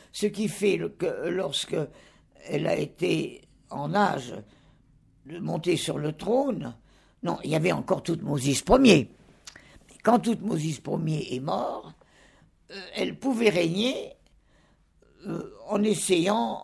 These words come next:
euh, de supplanter la présence falot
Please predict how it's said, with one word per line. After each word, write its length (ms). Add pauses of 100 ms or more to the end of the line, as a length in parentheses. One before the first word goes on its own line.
euh, 720
de 160
supplanter 1040 (440)
la 200
présence 1080 (640)
falot 520